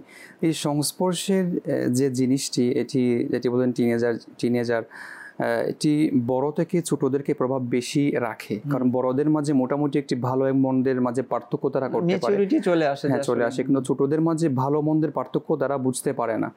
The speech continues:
Speaker 2: হুম।
Speaker 1: এজন্য যারা, আহ, ফ্যামিলির বড়রা আছে, মা বাবারা আছে, তাদেরও ছোটদের বিষয়ে সচেতন একটু ভালো হওয়া উচিত
Speaker 2: হুম,
Speaker 1: যে
Speaker 2: হুম, হুম।
Speaker 1: আমার সন্তান, আহ, কোথায় যাচ্ছে।
Speaker 2: হুম।
Speaker 1: তো ছোটদেরকে ভালো সেটা প্রভাব ফেলে। যেমনটি, আহ, আমাদের, আহ, উনিও বললেন যে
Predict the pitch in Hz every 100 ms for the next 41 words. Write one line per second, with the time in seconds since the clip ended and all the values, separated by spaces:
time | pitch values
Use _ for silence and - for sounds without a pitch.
0 | _ - - 127 131 160 170 175 143 131
1 | 135 147 147 120 120 117 - - - 127
2 | 131 123 135 127 131 123 123 120 123 120
3 | - 123 117 120 117 120 120 - 131 120
4 | 120 131 135 135 135 131 147 139 147 143
5 | 127 123 143 139 151 127 131 127 123 127
6 | 139 127 123 123 127 139 - 143 131 135
7 | - 139 139 139 143 143 - 120 139 123
8 | 139 127 117 - 110 - 160 135 135 -
9 | 131 131 - - 156 156 160 185 196 139
10 | 139 151 147 147 156 - 131 135 131 127
11 | 117 120 143 160 160 185 180 - - -
12 | 131 127 120 117 - - - - - 139
13 | 135 - - _ 131 131 131 123 127 123
14 | 123 127 131 131 127 127 139 135 131